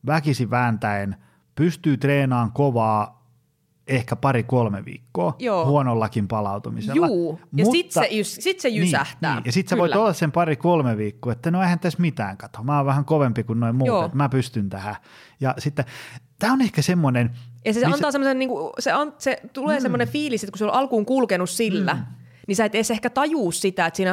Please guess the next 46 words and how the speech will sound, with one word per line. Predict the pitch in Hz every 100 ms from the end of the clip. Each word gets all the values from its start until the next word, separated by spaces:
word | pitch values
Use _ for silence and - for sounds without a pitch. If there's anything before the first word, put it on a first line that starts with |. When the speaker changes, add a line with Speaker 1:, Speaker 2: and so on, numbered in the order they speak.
| 202
Speaker 2:
suunnitelmassa | - 254 240 185 175 -
on | 185
vikaa, | 233 - 175
koska | 170 185
se | 208
toimi | 247 240 180
pari-kolme | 185 190 170 190 180 156
Speaker 1:
Mm, | 143
Speaker 2:
viikkoa. | 131 120 131 151
Speaker 1:
mm, | 147 - -
Speaker 2:
Mut | 202
sit | -
Speaker 1:
kyllä. | 123
Speaker 2:
se | 190
jysähtää | 185 180 151 - 165
ja |
sä | 185
et | 185
ite | 233 233
tajuu | - 220 208
sitä | -
siinä | 170 190 175
tilanteessa, | 208 196 165 143 110 - 143
että | 151 - -
okei, | 165 170 160 160 - - - -
ja |
sä | 185
et | 180
halua | 208 214
luopua | 214 254 208 180 170
siitä, | 180 165
kun | 160
sä | 170
oot | 160
päässyt | 214 196 180 175
sillä | 170 160
hyvään | 190 156 143
vauhtiin, | 202 185 156 - 127
niin | 156
sä | 175
väkisin | 254 - 208 170
vaan | 165 165
yrität | 180 160
runnoa | 175 185 165 117
sillä. | 139 - 147 90 151 - -
Speaker 1:
Joo. | 120 98 -